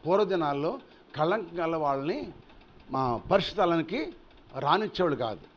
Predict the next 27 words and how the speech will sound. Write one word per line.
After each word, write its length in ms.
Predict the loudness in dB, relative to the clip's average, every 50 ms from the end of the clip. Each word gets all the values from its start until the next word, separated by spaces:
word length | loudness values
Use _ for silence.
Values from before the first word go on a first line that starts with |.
| -10 -4 -2
అందుకే 260 | -2 -2 -2 0 -2
ఆ 60 | -2
కుంటివాడు 480 | -2 -2 -4 -6 -4 0 2 2 2 2
ఎక్కడున్నాడు? 540 | 2 -2 -2 0 2 2 2 2 0 -2 -4 -12 -20 -20 -20 -20 -20 -20 -20 -16 -6 0
మందిరం 380 | 2 2 4 4 4 4 6
బయట 180 | 6 6 6 6
ఉన్నాడా? 260 | 4 0 4 4 4
మందిరం 320 | 4 4 2 2 2 2
లోపల 220 | 4 2 2 2 0
ఉన్నాడా? 300 | -2 0 0 0 0 -2 -4 -10 -20 -20 -20 -20 -20 -20 -20 -20 -20 -20 -20 -20 -20 -20 -20 -20 -20 -20 -20 -4 4
బయట 240 | 8 8 8 8 8
ఉండి 120 | 6 6 6
అడుక్కున్నాడు. 500 | 6 6 4 0 0 2 2 0 -2 -4 -12 -20 -20 -20 -20 -20 -20 -20 -20 -20 -20 -20 -20 -16 -4 0
గుడ్డివాడు 340 | 0 2 6 8 10 10 10
ఎక్కడున్నాడు? 360 | 10 8 4 4 4 4 6
బయట 240 | 8 8 8 8 8
ఉన్నాడా? 220 | 6 6 6 8 10
లోపల 240 | 10 10 10 8
ఉన్నాడా? 340 | 0 0 0 2 2 0 0 -2 -10 -18 -20 -20 -20 -18 -18 -18 -18 -18 -20 -20 -20 -20 -6 0 4
వీళ్ళు 120 | 4 4
కళంకం 580 | 6 8 8 10 10 10 8 6 4 4 6 8
గల 180 | 8 10 10
వాళ్ళు. 320 | 10 12 10 10 8 6 -2 -8 -12 -18 -20 -20 -20 -20 -20 -20 -20 -20 -12 -4 0
ఈ 120 | 0 2
కళంకం 640 | 2 4 6 6 8 8 8 6 4 0 0 2 4
గల 140 | 6 8 8
వాళ్ళని 640 | 10 10 10 10 8 6 6 4 4 4 2 0